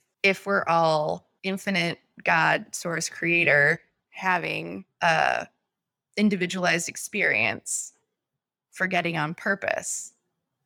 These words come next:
then the point of life is to live it and to experience it. And if there is no God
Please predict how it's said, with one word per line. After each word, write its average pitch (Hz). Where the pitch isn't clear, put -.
then 208
the 202
point 220
of 185
life 165
is 175
to -
live 170
it 151
and 170
to 151
experience 180
it. -
And 175
if -
there 175
is 269
no 147
God -